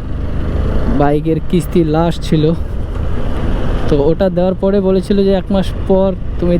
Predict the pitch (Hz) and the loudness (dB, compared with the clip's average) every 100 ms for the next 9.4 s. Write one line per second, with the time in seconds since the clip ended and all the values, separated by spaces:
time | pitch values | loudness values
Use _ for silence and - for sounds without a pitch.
0 | 160 156 180 165 147 - 165 180 190 196 | 2 2 2 0 0 0 -2 0 0 0
1 | 170 165 190 190 190 185 180 180 180 175 | 0 0 2 2 2 2 2 0 0 -2
2 | - - - - - - - - - - | -4 -4 -2 -2 0 -2 0 0 0 0
3 | - - - - - - - - 160 151 | 0 0 0 0 0 2 0 2 2 2
4 | 165 - 196 190 196 202 196 185 175 170 | 0 0 2 2 2 2 2 0 0 2
5 | 180 196 190 - - 156 180 175 170 185 | 2 0 0 -2 0 2 2 0 0 0
6 | 208 - - - - - - - - - | 0 0 -4 -4 -2 0 0 0 0 0
7 | - - - - - - - - - - | 0 0 0 0 0 0 0 2 2 0
8 | - - - - - - - 165 - 185 | 0 0 0 0 2 2 2 2 2 0
9 | 180 165 160 | 2 2 2